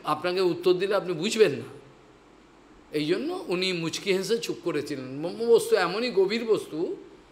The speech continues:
যেটা, এটা জানা অসম্ভব, কিছু করার নেই। এটাকে আপনি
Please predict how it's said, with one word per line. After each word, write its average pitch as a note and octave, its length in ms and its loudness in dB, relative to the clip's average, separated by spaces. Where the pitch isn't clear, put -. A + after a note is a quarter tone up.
যেটা, F#3 560 6
এটা B3 240 8
জানা G3 340 6
অসম্ভব, E3 600 0
কিছু E3+ 220 -6
করার D#3+ 360 2
নেই। A2+ 180 -8
এটাকে E3 360 4
আপনি E3+ 420 2